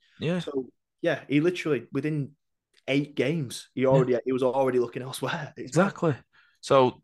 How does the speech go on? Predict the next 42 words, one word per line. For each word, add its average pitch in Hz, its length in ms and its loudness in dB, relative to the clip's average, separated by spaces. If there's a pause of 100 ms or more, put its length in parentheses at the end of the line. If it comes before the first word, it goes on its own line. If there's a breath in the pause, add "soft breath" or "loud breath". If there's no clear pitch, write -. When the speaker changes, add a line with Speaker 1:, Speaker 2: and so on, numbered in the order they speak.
Speaker 2:
these 165 260 2
two-year 165 340 4
deals 127 320 2
gives 117 220 -4
us 110 80 -6
an 117 100 2
option 107 380 -2
that 98 160 0 (160)
next 123 420 -2
off-season, 90 720 -2
if - 160 -6
we 143 140 2
sit - 280 -2
down 110 280 4
and 104 180 0
look - 300 -2
at, - 120 -4 (420)
say, 101 260 0
two - 260 -2
or 104 60 4
three 104 240 0
of 101 60 -6
these 101 180 -2 (320)
boys 98 400 2
that 90 140 0
have - 100 -4
absolutely 104 760 -4
stormed 104 1000 0 (140)
the 95 60 -6
league 95 360 0
and 85 220 -4
have 82 160 -8 (1300)
turned 104 320 2
us 95 280 -2
around 95 520 0
and 92 260 -6 (360)
put - 140 -8
some 92 240 -2
really 101 220 4
good 92 160 -2
performances - 600 0
in, 73 220 -10